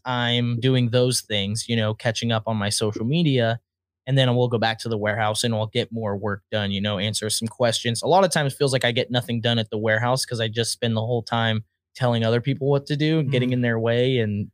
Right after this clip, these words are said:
Speaker 1: they're asking me questions and, and whatever. But, um, very, very busy. But, um, I, like I said, I was a bad bad student, quote unquote. I don't think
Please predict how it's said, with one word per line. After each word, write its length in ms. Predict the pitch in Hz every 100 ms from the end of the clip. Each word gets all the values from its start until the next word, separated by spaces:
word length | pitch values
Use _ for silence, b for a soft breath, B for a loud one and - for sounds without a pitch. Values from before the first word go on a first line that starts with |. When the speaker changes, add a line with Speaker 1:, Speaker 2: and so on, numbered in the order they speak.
| _
Speaker 1:
they're 100 | 110
asking 300 | 110 110 117
me 80 | 120
questions 560 | - 117 113 123 117
and, 180 | 110 101 - _ _ _
and 140 | 127 123
whatever. 400 | 117 120 143 165
But, 360 | 139 135 123 -
um, 460 | 131 127 120 113 - _ _ _ _ _
very, 340 | 147 160 170 160
very 600 | 120 131 135 135 123 120 107
busy. 500 | 120 110 131 139 180 - _ - _ _ _
But, 300 | 147 135 - _
um, 580 | 135 131 123 117 107 101 - _ _ - - _ _ _ -
I, 500 | 127 156 180 180 180 -
like 160 | 135
I 40 | 143
said, 260 | - 160
I 80 | 143
was 100 | 156
a 40 | 151
bad 460 | 117 120 127 123 - _ _
bad 220 | 117 117
student, 420 | - - 117 127
quote 220 | - 123 117
unquote. 340 | 107 113 120
I 60 | 123
don't 140 | -
think 260 | - 117